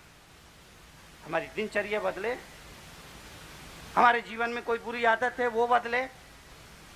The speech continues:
हमारे जीने का तरीका कुछ गड़बड़ है वो बदले, सब कुछ बदल जाएगा। इसलिए मैं आपसे निवेदन करूंगा,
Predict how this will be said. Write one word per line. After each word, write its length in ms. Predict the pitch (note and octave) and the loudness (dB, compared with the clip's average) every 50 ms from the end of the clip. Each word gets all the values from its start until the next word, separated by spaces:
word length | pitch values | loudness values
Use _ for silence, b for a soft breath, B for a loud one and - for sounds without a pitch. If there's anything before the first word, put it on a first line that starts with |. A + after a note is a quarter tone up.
| - - - - - - - - - - - - - - - - - - - - - - - - | -20 -20 -20 -20 -20 -18 -18 -18 -18 -18 -18 -18 -18 -18 -18 -18 -18 -18 -18 -18 -18 -10 6 10
हमारे 260 | A3 C4+ C#4+ D4 D#4 | 10 12 12 10 6
जीने 320 | C#4+ - C#4+ D#4 D#4 D#4 D4+ | 2 0 0 2 4 4 4
का 140 | D#4 D4+ D4+ | 4 4 2
तरीका 460 | - - C4+ D4 D#4+ D4+ - D#4 D4 | 6 4 4 4 4 4 6 4 4
कुछ 420 | - - - - - - D#4 D#4+ - - - | 4 0 -18 -20 -8 -6 -6 -6 -4 2 4
गड़बड़ 320 | C#4 D4 D#4 D#4+ E4 D#4+ | 6 6 8 8 8 8
है 220 | C#4+ C#4+ D4+ D#4+ | 8 8 6 6
वो 220 | D#4 D4 D4 D4+ D#4 | 4 6 6 6 8
बदले, 680 | D#4 D4+ D4 D4+ D#4 D#4 D#4 D#4 D#4+ D#4+ E4 E4 E4+ F4+ - - - - - - - - - - - - - - - - - - - - - | 6 4 4 6 8 10 10 12 12 12 10 10 8 4 0 -6 -16 -20 -20 -20 -20 -20 -20 -20 -20 -20 -20 -20 -20 -20 -20 -20 -20 -10 -10
सब 160 | C4 - - | -10 -10 -10
कुछ 80 | A#3 G#3 E3+ D#3+ D#3+ | -16 -16 -12 -6 -6
बदल 240 | E3+ D3+ D#3 D3+ C#3 | -4 -4 -4 -6 -4
जाएगा। 380 | C#3+ C#3 C3+ B2+ B2+ C3 B2+ C3+ - - - - - - - - - - - - - - - - - - - - - - - - - - - | -6 -6 -6 -6 -8 -10 -14 -14 -14 -16 -18 -20 -20 -20 -20 -18 -18 -18 -16 -16 -16 -16 -16 -18 -18 -18 -18 -18 -18 -18 -18 -18 -16 -12 -10
इसलिए 280 | D3+ D#3 - F3 E3+ E3 C#3+ | -10 -8 -6 -4 -4 -4 -4
मैं 80 | D3+ | -2
आपसे 280 | D3+ E3 F3 - - D#3 | 0 0 0 -2 -2 -8
निवेदन 320 | D3 C#3 C3 C#3+ - C3+ | -8 -6 -6 -6 -6 -6
करूंगा, 460 | B2 - - - C3 - - - - | -10 -8 -10 -10 -10 -10 -10 -10 -10